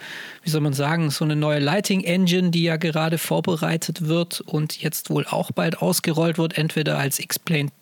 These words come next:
zwölf oder als X-Plane eleven super sexy. Wir werden sehen. Auf jeden Fall ist es eine Menge los, gerade beim Thema Flugsimulation.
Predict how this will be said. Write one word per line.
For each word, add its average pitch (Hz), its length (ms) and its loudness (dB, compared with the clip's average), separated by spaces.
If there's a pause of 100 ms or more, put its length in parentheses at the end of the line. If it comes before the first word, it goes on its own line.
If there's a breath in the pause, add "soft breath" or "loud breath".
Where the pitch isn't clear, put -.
zwölf 165 440 0
oder 160 200 2
als 156 180 -2
X-Plane 151 640 0
eleven 151 640 0 (340)
super 175 300 0
sexy. 196 540 0
Wir 170 180 2
werden 160 240 4
sehen. 190 260 2
Auf 170 140 2
jeden 214 140 4
Fall 180 160 2
ist 165 100 4
es 180 120 0
eine 165 100 4
Menge 202 260 4
los, 208 260 2
gerade 165 180 0
beim 156 120 0
Thema 156 300 0
Flugsimulation. 151 840 0